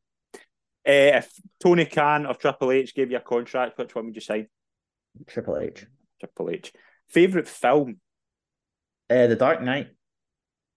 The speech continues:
Speaker 1: Brilliant. Good choice. Uh, three people in the, the Scottish scene you would start a faction with?
Speaker 2: Oh, um, I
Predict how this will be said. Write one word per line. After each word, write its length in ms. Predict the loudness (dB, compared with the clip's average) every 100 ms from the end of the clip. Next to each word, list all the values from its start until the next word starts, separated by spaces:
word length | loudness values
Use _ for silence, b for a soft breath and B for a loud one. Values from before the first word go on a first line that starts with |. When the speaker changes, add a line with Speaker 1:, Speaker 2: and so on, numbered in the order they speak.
| _
Speaker 1:
Brilliant. 340 | -10 -8 -10 -16 _ _ _
Good 180 | -10 -10
choice. 440 | -6 -2 -2 -4 -14 b b b 0
Uh, 220 | 0 0
three 260 | 0 0 0
people 360 | -2 0 0
in 100 | 0
the, 280 | 0 0 0
the 60 | -4
Scottish 360 | -2 -2 -2
scene 180 | -8 -8
you 80 | -8
would 80 | -8
start 260 | -4 -4
a 40 | -4
faction 440 | -4 -4 -6 -12
with? 220 | -12 -12 _ _ _ _ _ _ _ _ _ -8
Speaker 2:
Oh, 140 | -8 B B B B _ -2
um, 500 | 0 0 -2 -6
I 40 | -12